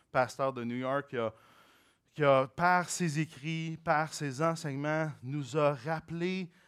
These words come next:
le centre de la Bible.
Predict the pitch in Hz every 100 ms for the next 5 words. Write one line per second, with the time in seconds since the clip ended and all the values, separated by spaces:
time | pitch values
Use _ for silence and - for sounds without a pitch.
0 | _ _ _ 120 139 135 - - 185 190
1 | 156 - - - _ _ _ _ _ _
2 | 113 123 113 127 104 92